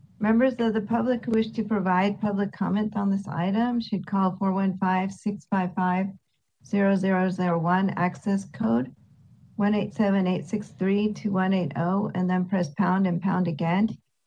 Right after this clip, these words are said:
If you haven't already done so, please dial star three to line up to speak.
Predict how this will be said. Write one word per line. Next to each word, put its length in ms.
If 100
you 120
haven't 380
already 300
done 280
so, 220
please 320
dial 260
star 340
three 480
to 140
line 360
up 280
to 80
speak. 560